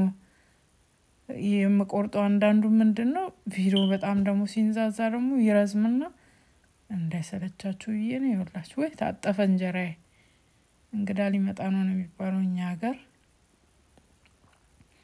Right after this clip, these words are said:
አሁን እንደዚህ አድርገን ቆንጆ እንጀራ መጋገር እንችላለን ማለት ነው። እንደዚህ አድርጉና ሞክሩት።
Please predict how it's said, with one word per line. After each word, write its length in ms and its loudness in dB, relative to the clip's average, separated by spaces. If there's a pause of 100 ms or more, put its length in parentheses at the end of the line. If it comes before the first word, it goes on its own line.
(640)
አሁን 360 -2
እንደዚህ 460 -4
አድርገን 480 -4 (2750)
ቆንጆ 440 -2
እንጀራ 380 -2
መጋገር 460 -4
እንችላለን 640 -4
ማለት 360 -4
ነው። 240 -4
እንደዚህ 340 -2
አድርጉና 440 0
ሞክሩት። 520 -2